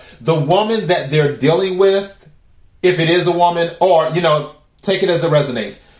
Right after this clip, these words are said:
Whatever opposite sex they're dealing with, and I feel like it is a woman, the woman may have masculine features, i-, is what I feel. So again, take what resonates, leave what does not.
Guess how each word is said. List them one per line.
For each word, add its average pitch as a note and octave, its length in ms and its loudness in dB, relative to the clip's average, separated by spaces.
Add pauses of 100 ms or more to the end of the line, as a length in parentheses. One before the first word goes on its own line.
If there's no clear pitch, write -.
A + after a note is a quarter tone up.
Whatever F#3 460 0
opposite F#3 540 -2
sex - 280 -2
they're C#3+ 200 -2
dealing F3 300 0
with, F3 160 0
and D3+ 100 0
I C#3+ 100 2
feel D3+ 140 0
like C#3+ 180 0
it C3+ 80 -2
is B2+ 100 0
a B2+ 60 0
woman, C3 420 -2 (240)
the C#3+ 140 0
woman F3 320 0
may D#3+ 140 0
have C#3+ 260 -4
masculine C#3+ 540 -4
features, - 760 -10 (960)
i-, D#3+ 60 -4
is D#3+ 280 2
what C#3+ 140 2
I B2+ 120 -2
feel. - 380 -6 (560)
So D3+ 320 2
again, D3+ 360 -4
take F3+ 200 0
what F3 120 0
resonates, D#3 440 -2
leave C#3+ 200 2
what B2+ 160 -2
does A#2+ 120 -6
not. B2 400 -4